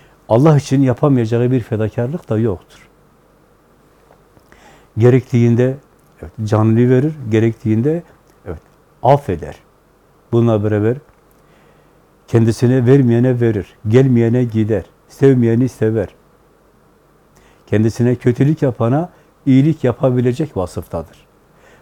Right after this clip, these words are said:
Bunu yaparken zorlanmaz. Bunu aşkla, muhabbetle yapar. Rabbi için bir şeyi yapacağı zaman onda aşktan başka bir şey olmaz.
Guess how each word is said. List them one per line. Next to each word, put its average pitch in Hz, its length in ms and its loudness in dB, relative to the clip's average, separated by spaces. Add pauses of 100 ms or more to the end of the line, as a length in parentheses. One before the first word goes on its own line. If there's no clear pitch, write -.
(100)
Bunu 127 160 4
yaparken 127 500 0
zorlanmaz. 123 720 0 (2250)
Bunu 131 340 2
aşkla, 107 360 -4
muhabbetle 117 640 -6
yapar. 85 360 -12 (1300)
Rabbi 127 240 6
için 123 440 0
bir 151 100 4
şeyi 127 440 -2 (560)
yapacağı 117 520 0
zaman 120 340 -2 (960)
onda 120 440 0 (120)
aşktan 117 480 -4
başka 117 500 -8
bir 107 100 -8
şey 113 200 -10
olmaz. 101 340 -6